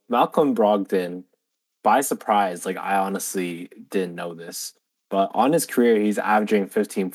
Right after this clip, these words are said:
point four points per game. And, like,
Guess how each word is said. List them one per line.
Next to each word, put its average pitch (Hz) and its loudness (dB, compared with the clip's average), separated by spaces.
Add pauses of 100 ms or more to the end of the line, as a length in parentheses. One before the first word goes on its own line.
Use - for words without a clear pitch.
(240)
point - -2
four - -2
points - -8 (240)
per 90 -2
game. 85 -8
And, 110 0
like, 104 0